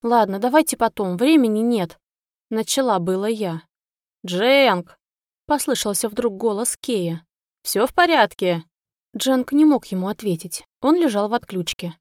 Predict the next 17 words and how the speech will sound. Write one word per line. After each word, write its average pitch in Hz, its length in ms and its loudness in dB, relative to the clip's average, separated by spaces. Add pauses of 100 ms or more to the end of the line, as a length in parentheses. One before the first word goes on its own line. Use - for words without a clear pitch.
(440)
К - 60 -8
счастью, 320 500 -2
Кей 285 300 0
этого 233 340 -2
не 269 180 2
видел. 175 400 -6 (460)
Он 277 160 2
лежал 254 360 0
у 247 40 -4
потухшего 254 540 -6
костра - 380 -6
в - 100 -12
полудрёме. 254 680 -4 (300)
Клетку 294 380 -2
скрыла 240 360 -2
темнота 220 480 -4
ночи. 180 480 -6